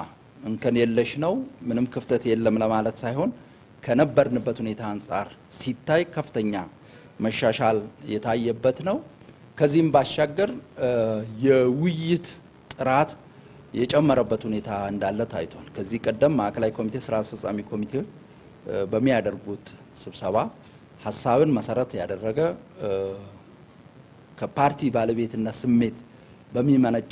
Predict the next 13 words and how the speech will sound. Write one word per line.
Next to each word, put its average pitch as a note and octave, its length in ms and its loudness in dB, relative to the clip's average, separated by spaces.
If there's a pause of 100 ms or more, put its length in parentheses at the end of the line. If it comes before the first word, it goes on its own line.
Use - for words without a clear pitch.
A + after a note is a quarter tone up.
መልኩ A2+ 260 -4 (160)
ጤናማ C#3+ 460 4 (640)
የሆነ፣ A2+ 360 0 (600)
እ፣ G2 160 -2
ሀገርን B2 420 0
ወደፊት A#2+ 380 -2
ሊያሻግር A2 520 -4
የሚችል G#2+ 340 -4 (500)
ፓርቲው B2 420 0
ዓላማውን A2+ 580 2 (340)
እንዲያሳካ A2+ 680 0 (300)
በሚያግዝ A2 600 -2 (400)
መልኩ A2 300 -4